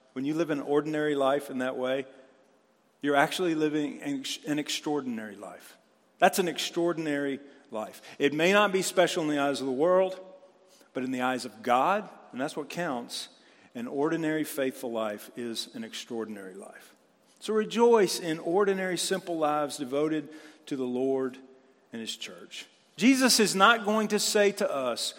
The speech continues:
"Well done, successful and influential go-getters." <laughs> That's not what he's gonna say. We're not called to be successful. We're not called to be influential.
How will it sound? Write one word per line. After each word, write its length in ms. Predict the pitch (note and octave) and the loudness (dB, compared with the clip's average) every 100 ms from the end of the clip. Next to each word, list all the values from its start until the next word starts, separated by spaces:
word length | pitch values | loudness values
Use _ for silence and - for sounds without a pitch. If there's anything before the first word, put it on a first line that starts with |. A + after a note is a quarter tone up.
| - B2 | -10 2
"Well 280 | D3 A3 | 6 8
done, 460 | G3 F#3+ F3+ F3 E3 - - | 8 4 2 -2 -6 -14 -10
successful 880 | - C3 - A3 A3 - A3 G#3+ - - | -8 -4 4 4 4 4 4 4 0 -4
and 160 | C3 D3 | -2 4
influential 800 | G#3 G#3+ A3 G3+ G3 F#3+ G3 F3 | 4 6 4 6 6 6 4 6
go-getters." 840 | D#3 G3 F3+ E3+ C#3 G2 - - - - | 8 10 10 8 6 2 -6 -8 -12 -20
<laughs> 260 | - - - | -20 -8 -2
That's 140 | F#3 | 2
not 140 | G#3 F#3+ | 4 6
what 140 | G#3 | 6
he's 180 | G3 D#3+ | 6 4
gonna 200 | F#3+ E3+ | 0 2
say. 360 | F#3 F3 - - - - - _ | 2 2 0 -14 -20 -20 -20 _
We're 100 | D#3+ | 6
not 180 | F#3+ G3 | 8 8
called 280 | - G#3+ G3 | 8 8 8
to 60 | |
be 120 | F3+ F3+ | 6 4
successful. 720 | - F#3 - F#3+ - - - - - - - - - - | 2 0 4 4 4 -6 -12 -14 -20 -20 -20 -20 -20 -4
We're 60 | D3+ | 0
not 140 | F3+ | 4
called 220 | G#3 G#3+ | 10 10
to 40 | F#3+ | 10
be 160 | G3 | 6
influential. 840 | F3+ F#3 F#3 G3 F#3 F3+ - C3+ | 6 0 4 4 4 2 -2 -8